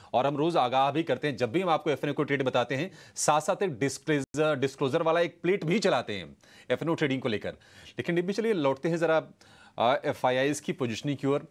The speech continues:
लॉन्ग होल्डिंग हम पिछले करीब, करीब दस दिन से चर्चा कर रहे हैं कि ये बयासी तिरासी परसेंट के आसपास है, वो as it is बनी हुई है। कुछ, कुछ नए सेक्टर रोटेशन, सेक्टर चर्निंग हो रही है।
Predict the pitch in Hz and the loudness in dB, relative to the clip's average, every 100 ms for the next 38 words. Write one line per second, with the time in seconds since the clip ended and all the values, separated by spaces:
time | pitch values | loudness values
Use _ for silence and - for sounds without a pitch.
0 | _ - - 98 104 131 156 139 143 151 | _ -20 -16 -4 0 2 2 0 0 0
1 | 160 - _ _ - 156 - 156 160 175 | -4 -14 _ _ -4 -4 -2 -4 0 2
2 | 175 170 165 165 170 98 147 131 180 185 | 2 0 -2 -2 -4 0 -2 0 -2 0
3 | 196 165 143 165 165 147 151 156 180 170 | 2 2 2 0 0 -2 -2 -2 0 0
4 | 92 127 131 151 165 143 127 127 156 147 | 2 2 2 2 0 2 2 2 -2 -2
5 | - 135 156 147 151 131 - 156 - 160 | -4 -4 -4 -2 2 2 2 -2 0 -6
6 | 151 - - 123 185 170 160 156 202 131 | -6 -20 -8 0 2 4 2 0 0 0
7 | 131 151 165 156 165 180 - - 175 - | 0 2 2 2 0 -2 -14 -4 -4 0
8 | 220 - 143 147 170 170 156 180 160 156 | -2 0 2 4 2 0 0 0 0 0
9 | 156 170 175 - - - - 156 180 160 | 0 0 -4 -8 -20 -4 -2 0 0 2
10 | 165 135 165 143 156 156 151 160 | 0 0 -2 0 2 2 2 0